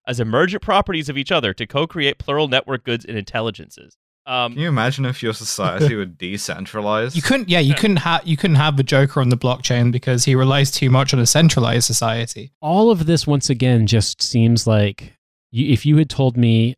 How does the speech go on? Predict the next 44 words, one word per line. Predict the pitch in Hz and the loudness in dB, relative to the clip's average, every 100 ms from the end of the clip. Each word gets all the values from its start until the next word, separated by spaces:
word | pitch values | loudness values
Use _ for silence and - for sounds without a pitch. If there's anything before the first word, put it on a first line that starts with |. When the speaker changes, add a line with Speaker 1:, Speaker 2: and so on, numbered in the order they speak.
| - | -2
Speaker 4:
"Oh, | 143 113 | 2 2
psych, | - - - 156 113 - - | -2 -6 0 2 0 -4 -6
this | 131 - | -2 0
was | 135 | 2
actually | 131 113 - 123 117 113 110 123 _ _ | 2 2 2 4 4 4 2 -2 _ _
an | 117 120 | -8 -2
A | 113 117 | 2 4
I | 113 | 4
generated | 110 113 110 107 98 98 | 2 2 2 2 2 -2
text | - 110 98 - - - _ 123 | -2 0 0 -4 -12 -14 _ -16
Speaker 1:
Mm-hmm. | 120 95 | -14 -8
Speaker 4:
that | 123 113 | -2 2
I | 110 104 | 4 4
was | 101 | 2
just | 107 - | -2 -2
fooling | 123 120 113 110 | 0 2 2 2
you | 104 | 2
guys | 104 101 98 104 | 2 2 0 0
with | 101 - | -2 -2
for | 110 | -4
this | 101 - | -4 -2
whole | 110 104 | -2 0
episode," | 104 110 107 98 98 - _ _ _ - | -2 -4 -6 -6 -8 -12 _ _ _ -4
I | 104 | 0
would | 98 | 0
believe | 104 95 95 78 | 0 -2 -4 -8
you. | 92 135 | -16 -18
Speaker 1:
Yeah, | 123 98 - _ _ | -16 -18 -20 _ _
that | 156 165 | -20 -16
would | 170 | -14
be | 175 | -10
fun. | - 170 90 82 - | -2 0 0 -2 -6
Uh, | 104 98 | -4 -2
but | 107 123 | 0 2
no, | 113 | 2
I'm | 104 | 2
afraid | 107 - 143 | 0 0 0
it | 143 | -2
was | 117 | -4
generated | 139 127 120 123 120 | -2 0 0 0 0
by | 117 110 110 | 2 2 2
an | 107 107 | 0 -2
actual | 113 - 123 101 101 | -4 -4 -6 -4 -6
eye. | 87 87 85 | -6 -8 -12